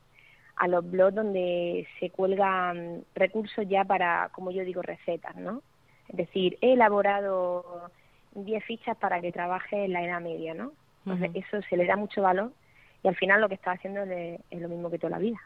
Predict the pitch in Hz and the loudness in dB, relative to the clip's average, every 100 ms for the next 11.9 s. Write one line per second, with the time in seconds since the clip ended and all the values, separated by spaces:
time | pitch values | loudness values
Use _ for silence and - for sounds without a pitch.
0 | _ 175 - 180 - 175 170 220 202 180 | _ -20 -10 -10 -8 -10 -4 0 0 -2
1 | 196 202 208 208 214 190 226 202 180 165 | -2 0 -2 -2 -4 -2 -2 -2 -2 -2
2 | 165 202 - 156 165 208 185 180 165 202 | -4 -6 -8 -8 -6 -6 -6 -6 -6 -4
3 | 202 151 - _ - 226 226 214 240 202 | -4 -4 -12 _ 2 2 4 2 4 4
4 | 185 185 175 175 175 196 247 233 208 196 | 2 -4 -12 -12 -10 -6 -6 -6 0 2
5 | 185 180 175 175 - - _ 190 180 202 | 2 0 -2 -6 -12 -20 _ -14 -6 -4
6 | 208 208 190 185 175 180 202 214 214 226 | -2 0 -2 -2 -4 -4 -2 0 0 -2
7 | 208 185 185 185 - 220 214 202 220 202 | -2 -4 -4 -4 -4 -4 0 0 2 0
8 | 185 185 214 - 180 170 170 - 233 302 | 2 2 2 0 -2 -2 -4 -2 -2 -2
9 | - _ _ _ - - 175 - 175 175 | -8 _ _ _ -12 -2 -2 2 2 2
10 | 170 170 165 170 _ _ _ - 180 190 | 0 0 -2 -8 _ _ _ -2 0 4
11 | 247 254 202 220 - 226 180 190 | 6 4 2 -2 0 2 4 2